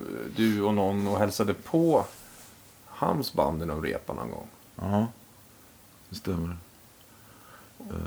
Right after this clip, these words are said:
Speaker 1: Då var du ganska färsk från, eh,
Speaker 2: Ja, eller precis kom hem då.
Speaker 1: Ja.
Speaker 2: Ja, precis. Jo, men vi, vi, eh, Rolf var med. Vi, vi hade ju ett band där, gjorde lite
Speaker 1: Mm.
Speaker 2: gigs och, jag undrar om inte,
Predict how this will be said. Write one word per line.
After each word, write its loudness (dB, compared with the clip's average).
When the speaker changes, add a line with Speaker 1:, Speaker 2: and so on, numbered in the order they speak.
Speaker 1:
Då 0
var 4
du 4
ganska -2
färsk 0
från, -2
eh, -10
Speaker 2:
Ja, 4
eller 12
precis 4
kom 4
hem 6
då. 0
Speaker 1:
Ja. 2
Speaker 2:
Ja, -2
precis. -10
Jo, 12
men 12
vi, 10
vi, 4
eh, 6
Rolf 4
var 4
med. 6
Vi, 6
vi 6
hade 8
ju 8
ett 2
band 2
där, -2
gjorde 2
lite 2
Speaker 1:
Mm. -2
Speaker 2:
gigs -6
och, -8
jag -4
undrar 2
om 2
inte, -8